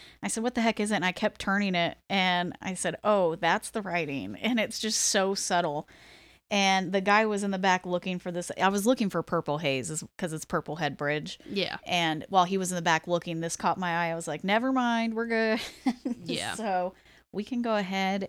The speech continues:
Speaker 1: and crack this now, I guess.
Speaker 2: All right. So do we, do we know what kind, if it's an
Speaker 1: That's why I was
Speaker 2: I P A,
Speaker 1: trying
Speaker 2: if
Speaker 1: to
Speaker 2: it's a
Speaker 1: find.
Speaker 2: lager?
Speaker 1: I wanna say it's an I P A, but I don't know. I'll tell you, for this four-pack, it was a little expensive. It came up to twenty dollars.
Speaker 2: Oh, I found it, actually.
Speaker 1: Where?
Speaker 2: Not even close.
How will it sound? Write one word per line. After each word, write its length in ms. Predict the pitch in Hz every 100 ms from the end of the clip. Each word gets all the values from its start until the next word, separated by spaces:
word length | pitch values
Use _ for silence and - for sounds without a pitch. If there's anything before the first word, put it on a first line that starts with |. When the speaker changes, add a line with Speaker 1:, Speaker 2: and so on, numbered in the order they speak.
| -
Speaker 1:
and 600 | 185 180 180 175 180 180
crack 260 | - 330
this 220 | - - -
now, 220 | 71 - _ _ -
I 60 |
guess. 140 | - - 185
Speaker 2:
All 60 |
right. 280 | 220 190 -
So 100 | -
do 160 | 214 233
we, 80 | - - - -
do 120 | 240
we 140 | 254 262
know 280 | 247 262
what 380 | 254 202 226 -
kind, 520 | - 233 226 220 226
if 100 | 214
it's 140 | 185 185
an 100 | 165
Speaker 1:
That's 300 | 156 233 -
why 100 | 185
I 20 |
was 140 | 185 220
Speaker 2:
I 40 |
P 40 |
A, 20 | 226
Speaker 1:
trying 140 | -
Speaker 2:
if 60 | 285
Speaker 1:
to 60 |
Speaker 2:
it's 100 | 214
a 80 | 170
Speaker 1:
find. 360 | 170 214 226 233
Speaker 2:
lager? 380 | 240 233 220 220 - -
Speaker 1:
I 120 | 240
wanna 340 | 214 196 226
say 220 | 254 277 285
it's 120 | 269
an 40 | 269
I 120 | 277
P 220 | 294 294
A, 20 |
but 120 | 269
I 100 | 214
don't 200 | 202 220
know. 180 | 220 185 -
I'll 140 | 202
tell 200 | - 285
you, 180 | 302 311
for 200 | - 233
this 200 | 220 -
four-pack, 600 | - 185 202 247 254 254
it 100 | 170
was 120 | 180
a 40 | 175
little 300 | 165 208 220
expensive. 640 | - - 190 220 226 240 - -
It 100 | -
came 180 | 175 214
up 100 | 220 -
to 100 | 190
twenty 340 | - 185 175
dollars. 500 | 139 98 67 - -
Speaker 2:
Oh, 180 | 247 247 - - -
I 100 | 202
found 340 | 214 214 196
it, 120 | 175
actually. 580 | 175 175 - 190 190 202
Speaker 1:
Where? 160 | - 185
Speaker 2:
Not 200 | 190 208
even 200 | 220 214
close. 420 | 196 208 160 -